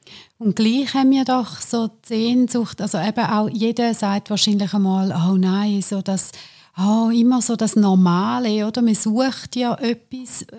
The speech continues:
daneben auch, auch zum Beispiel ein Weihnachtsessen oder so. Ah, immer so, immer das Normale, viele im Teig.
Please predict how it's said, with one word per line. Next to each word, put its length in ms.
daneben 540
auch, 360
auch 260
zum 140
Beispiel 420
ein 80
Weihnachtsessen 1040
oder 180
so. 460
Ah, 480
immer 320
so, 240
immer 200
das 180
Normale, 920
viele 360
im 240
Teig. 380